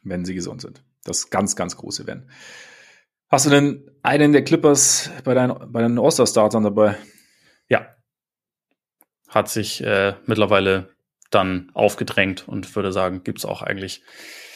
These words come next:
Speaker 1: Terrence Mann, der Untraderbare.
Speaker 2: <laughs> Ja, ja, absolut. Der hat sich's verdient. Nee, also, mein, mein West-Frontcourt besteht jetzt aus Jokic, LeBron und Kawhi.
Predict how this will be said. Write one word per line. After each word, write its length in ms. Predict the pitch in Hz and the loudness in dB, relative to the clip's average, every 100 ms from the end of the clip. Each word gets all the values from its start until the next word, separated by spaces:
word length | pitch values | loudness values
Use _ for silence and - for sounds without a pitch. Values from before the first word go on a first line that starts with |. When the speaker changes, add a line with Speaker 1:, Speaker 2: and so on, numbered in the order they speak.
| - | -2
Speaker 1:
Terrence 320 | 113 113 104 | 2 2 2
Mann, 300 | 98 101 101 - _ _ - | 2 2 -2 -12 _ _ -2
der 80 | 107 | 2
Untraderbare. 640 | - 98 98 95 90 90 | 4 2 2 0 0 -4
Speaker 2:
<laughs> 60 | - - - - _ | -12 -20 -20 -20 _
Ja, 380 | - 127 - - _ - | 0 0 0 -16 _ 2
ja, 240 | 123 120 | 4 4
absolut. 360 | 113 120 107 104 - - | 0 -4 -4 -6 -10 -6
Der 380 | 107 110 117 139 _ _ _ _ _ - | -2 -2 -4 -10 _ _ _ _ _ 0
hat 140 | 110 | 0
sich's 160 | 107 - | 0 -4
verdient. 300 | 107 110 101 | -2 0 0
Nee, 140 | 135 | 0
also, 460 | 117 110 113 107 - _ _ _ _ _ _ _ _ _ - | 0 0 -2 -4 -12 _ _ _ _ _ _ _ _ _ -10
mein, 440 | 110 107 107 110 | -6 -2 -2 -2
mein 180 | 110 107 | -2 2
West-Frontcourt 720 | 113 120 - 120 123 120 107 | 2 0 0 0 2 2 2
besteht 280 | - - 101 | 0 -6 -4
jetzt 120 | 104 110 | -4 -2
aus 300 | 104 - - - - - - - | -4 -4 -12 -20 -20 -20 -20 -2
Jokic, 380 | 139 160 - 123 | 4 6 4 2
LeBron 400 | 131 113 117 131 | 2 6 6 6
und 100 | 120 | 4
Kawhi. 460 | 120 101 95 101 | 0 0 2 2